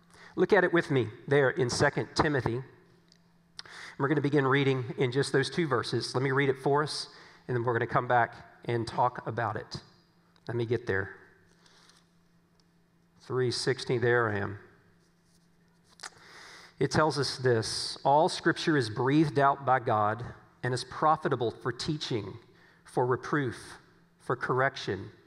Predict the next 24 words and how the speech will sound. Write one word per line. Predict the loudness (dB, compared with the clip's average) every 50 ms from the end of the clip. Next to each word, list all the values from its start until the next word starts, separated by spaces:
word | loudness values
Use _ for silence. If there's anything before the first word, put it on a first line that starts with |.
| _ _ _ _ _ -8
and | -6 -6 -4
for | -4 -4
training | -4 -2 0 2 2 4 4 4 2
in | 2 2
righteousness, | 2 2 0 0 -2 -6 -8 -8 -8 -10 -12 -12 -12 -12 -12 -12 -12 -14 -18 -20 _ _ _ _ _ _ _ -4
that | -2 -2
the | -2
man | 0 0 2 2 2
of | 0 2 2
God | 4 6 6 6 4 2 2 0
may | -2 -2
be | -2 -2 -4
complete, | -6 -8 -10 -8 -4 -2 -2 -2 -2 -4 -8 -12 -14 -16 -18 _ _ _ _ _ _ -8
equipped | -8 -8 -8 -6 -2 0 0 0 0 -4 -10 -16 -16 -18 -20 -20 -12 -8
for | -8 -8 -4 -4
every | -4 -4 -2 -2 -2 -2 -2 -2
good | -4 -4 -4 -2 -2 -2 -2 -4 -8 -12 -14 -16 -20 _ _ _ _ _
work." | -10 -10 -8 -10 -10 -14 -16 -20 -20 -20 _ _ _ _ _ _ _ _ _ _ _ _ _ _ _ _ _ -8
Paul's | -4 -2 0 0 -2 -4 -6
writing | -4 0 2 2 4 4 2 2
this | 2 2 2
to | 2 0 0
this | 0 0 0 2
young | 2 2 2 0